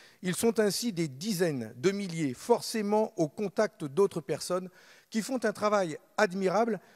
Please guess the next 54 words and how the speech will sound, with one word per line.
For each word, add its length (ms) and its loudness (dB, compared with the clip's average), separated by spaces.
mais 100 4
qui 140 -4
ne 80 -2
comprennent 400 0
pas 160 4
pourquoi 580 2
ils 100 -2
ne 120 0
peuvent 340 0
pas 220 2
faire 240 -4
garder 320 -2
leurs 260 -2
enfants, 380 0
pourquoi 580 2
ils 140 0
n'ont 140 2
pas 240 2
de 120 -2
masque, 480 -2
de 140 0
gel, 380 0
de 160 -2
gants. 300 0
Il 140 0
y 40 6
a 60 8
aussi 400 -2
toutes 160 2
celles 320 2
et 60 4
ceux 200 0
qui, 300 -4
dans 140 4
le 60 -2
privé 300 -2
comme 160 2
dans 100 4
le 60 2
public, 420 -2
nous 160 -2
permettent 600 2
de 120 -2
continuer 440 2
à 60 6
vivre 340 0
du 140 -4
mieux 180 2
possible, 440 -2
que 140 -4
ce 120 -6
soit 220 -2
les 140 -4
enseignants 440 -2